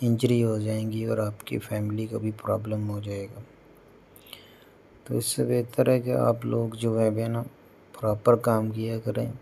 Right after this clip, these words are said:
proper स-, सीखें कौन सी गैस डलती है,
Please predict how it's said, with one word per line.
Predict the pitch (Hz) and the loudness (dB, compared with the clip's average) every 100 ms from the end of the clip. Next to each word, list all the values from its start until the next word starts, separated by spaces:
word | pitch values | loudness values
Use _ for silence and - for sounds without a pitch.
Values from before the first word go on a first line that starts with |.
| - - | -18 -4
proper | 113 110 107 - 123 | 0 2 0 -2 -4
स-, | - - - - - - - - | -4 -12 -18 -20 -20 -20 -20 -20
सीखें | - - - 110 104 - 120 120 - - - - - - - | -10 -10 -6 -6 -6 -2 -2 -2 -8 -20 -20 -20 -20 -20 -14
कौन | - 113 113 | -4 -2 -2
सी | 113 - | -2 -4
गैस | 113 113 110 | 0 2 0
डलती | 110 117 110 117 117 | 2 2 2 -2 -2
है, | 117 113 | 0 -2